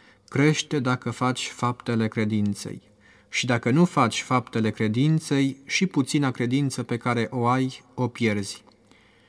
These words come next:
Așa cum, dacă nu te ții de cultură, nu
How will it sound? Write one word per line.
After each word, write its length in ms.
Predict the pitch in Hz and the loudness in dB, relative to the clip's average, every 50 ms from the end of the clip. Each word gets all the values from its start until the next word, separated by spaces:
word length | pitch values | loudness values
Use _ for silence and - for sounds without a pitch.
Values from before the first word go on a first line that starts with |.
| _ _ _ _ _ | _ _ _ _ _
Așa 260 | - 139 - 175 160 | -2 2 2 2 2
cum, 260 | - - 175 170 165 | 4 2 2 4 4
dacă 280 | 143 143 135 - - 143 | 4 2 0 0 0 0
nu 140 | 151 165 | 0 0
te 160 | 160 - 135 123 | 2 0 -2 -2
ții 200 | 120 - - 127 | 0 -2 -2 0
de 140 | 120 113 | 0 -2
cultură, 680 | 113 - 117 113 110 - - 151 151 143 139 131 131 - - | -2 -2 -2 -2 -2 -2 -2 -2 0 2 2 0 0 -2 -4
nu 460 | 127 123 123 127 135 156 175 170 - | -4 0 2 2 4 4 2 2 0